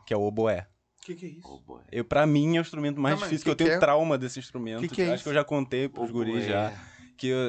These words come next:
Speaker 1: eu fiz, né?
Speaker 3: Oboé é sopro.
Speaker 1: É sopro. Eu fiz licenciatura em música na
Speaker 2: Uhum.
Speaker 1: U F R J, depois eu fui pra composição e agora vim pra cá, né? Mas na licenciatura, ali nos primeiros semestres, eu tava,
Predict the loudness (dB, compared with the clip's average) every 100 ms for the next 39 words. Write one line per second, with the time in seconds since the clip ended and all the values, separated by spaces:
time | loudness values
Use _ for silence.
0 | -2 -2 -2 -4 -8 -6 -6 -4 -4 -4
1 | -2 0 2 0 0 0 0 -2 -4 -4
2 | -4 -2 -4 -4 -10 -14 _ -8 -4 -2
3 | -4 -4 -4 -4 -4 -6 -6 -4 -6 -8
4 | -6 -6 -2 -2 -2 -2 -4 0 -2 -2
5 | -6 -8 -6 -8 -8 -8 -4 -6 -6 -4
6 | -4 -2 -2 -2 -4 -2 -2 -4 -6 -4
7 | -4 -2 -4 -2 -2 -2 -6 -6 -6 -6
8 | -4 -2 -4 -2 0 0 -2 -4 -2 -4
9 | -6 -4 -4 -4 -8